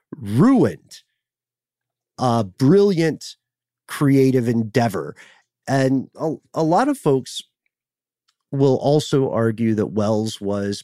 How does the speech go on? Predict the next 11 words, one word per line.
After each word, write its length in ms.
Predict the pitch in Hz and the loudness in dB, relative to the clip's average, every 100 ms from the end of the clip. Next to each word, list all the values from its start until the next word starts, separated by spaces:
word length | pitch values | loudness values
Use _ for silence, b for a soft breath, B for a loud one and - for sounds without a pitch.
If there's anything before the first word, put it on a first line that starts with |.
| - | -8
betrayed 680 | 104 - - 175 143 101 98 | -8 -6 -2 2 2 0 -2
by 280 | 107 101 95 | -2 -2 -4
the 100 | 101 | -6
people 460 | - 117 107 101 | -4 -4 0 0
he 160 | 101 95 | 0 -4
trusted. 600 | - 165 202 - 98 95 | -2 -2 -2 -2 -4 -2
But 140 | 117 | -4
if 140 | 117 - | -4 -4
we're, 160 | 160 - | -4 -6
we're 280 | 131 135 | -2 0
being 480 | 117 - 147 185 156 | 0 -4 -4 -4 -4